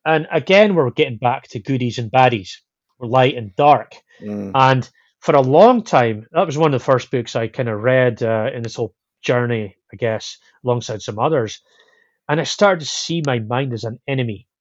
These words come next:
Speaker 1: I saw what
Speaker 2: Mm.
Speaker 1: he described as a pain body as the enemy, and somehow to, to ignore it, to not listen to it.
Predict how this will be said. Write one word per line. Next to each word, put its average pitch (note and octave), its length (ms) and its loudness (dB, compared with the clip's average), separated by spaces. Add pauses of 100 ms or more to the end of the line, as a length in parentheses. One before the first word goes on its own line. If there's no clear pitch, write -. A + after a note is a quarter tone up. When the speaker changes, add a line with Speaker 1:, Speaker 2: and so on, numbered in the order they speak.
(260)
Speaker 1:
I B2+ 80 -2
saw D3+ 380 4
what A#2+ 180 -2
Speaker 2:
Mm. A#2+ 40 -4
Speaker 1:
he C3+ 60 0
described B2 380 -2
as - 80 -14
a G#2+ 80 -18
pain C3+ 320 -2
body A2+ 260 -2
as G#2+ 80 -6
the C3 120 -10
enemy, A2+ 500 -2 (500)
and B2 140 -4
somehow C#3 440 2
to, - 140 -14 (280)
to B2+ 240 -2
ignore A#2+ 480 4
it, A#2 160 -6
to A#2 80 -10
not B2 340 0
listen C3 300 -4
to - 200 -6
it. - 200 -16